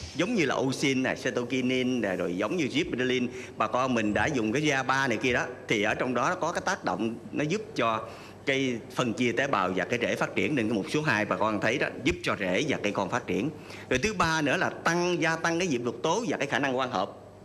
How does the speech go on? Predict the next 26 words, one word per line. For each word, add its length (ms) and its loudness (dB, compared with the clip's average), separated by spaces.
Tức 200 -2
là 120 2
nó 100 0
tạo 340 2
khi 180 0
mà 100 0
cái 140 -4
cây 160 0
lớn 220 0
lên 220 0
thì 120 0
nó, 220 0
nếu 120 4
mà 180 0
được 240 -2
cung 200 0
cấp 180 -2
cái 100 -2
này 220 0
thì 200 0
nó 100 0
sẽ 280 0
tăng 360 -2
cái 100 -4
khả 180 -2
năng 280 0